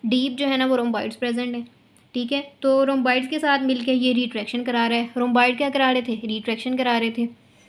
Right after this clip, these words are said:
तो आपने चीज़ों को correlate करना है। ठीक है, इसके अलावा पीछे बचे हमारे पास lower fibers, lower fibers हमारे पास करा रहे हैं।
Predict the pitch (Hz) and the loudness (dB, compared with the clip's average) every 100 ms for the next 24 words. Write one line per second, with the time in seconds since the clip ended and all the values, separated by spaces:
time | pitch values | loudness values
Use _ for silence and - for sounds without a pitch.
0 | - - - 277 294 302 - 262 262 277 | -20 -20 -10 -4 -2 -2 -2 0 0 0
1 | 302 311 269 262 277 339 339 - _ 294 | -4 -4 -4 -2 -2 -4 -6 -10 _ 2
2 | 302 294 254 233 233 214 214 226 226 - | 2 4 0 0 -2 -4 -4 -6 -10 -18
3 | _ - 247 240 294 294 262 311 294 294 | _ -10 -8 -6 -8 -8 -8 -4 0 0
4 | 294 294 262 254 285 277 269 262 247 262 | 0 0 -2 -2 -2 -2 -2 -2 -2 -2
5 | 254 - 233 233 311 330 311 294 277 - | -4 -4 0 2 0 0 0 -2 -4 -10
6 | - _ - 247 285 320 311 269 285 277 | -20 _ -4 0 0 2 0 2 0 0
7 | 254 240 247 247 247 226 233 320 | -2 -2 -6 -4 -2 0 -2 -6